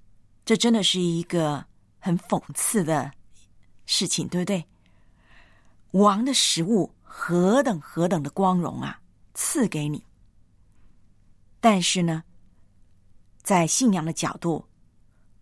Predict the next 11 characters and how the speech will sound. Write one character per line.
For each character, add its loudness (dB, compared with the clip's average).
这 0
个 2
食 0
物 -2
却 2
是 -2
污 2
秽 -4
不 -4
洁 -10
的。 -12